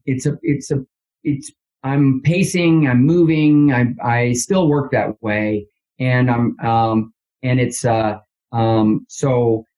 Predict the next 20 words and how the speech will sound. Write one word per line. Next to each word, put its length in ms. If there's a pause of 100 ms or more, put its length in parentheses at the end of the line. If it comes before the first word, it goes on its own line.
(140)
I, 220
I 80
am 260
always 400
thinking 460
ahead. 520 (200)
I 100
am 180
thinking 360
about 260
the 80
time, 640 (240)
not 300
because 320
I'm 100
trying 240
to 80
be 420 (440)
necessarily 960
that, 280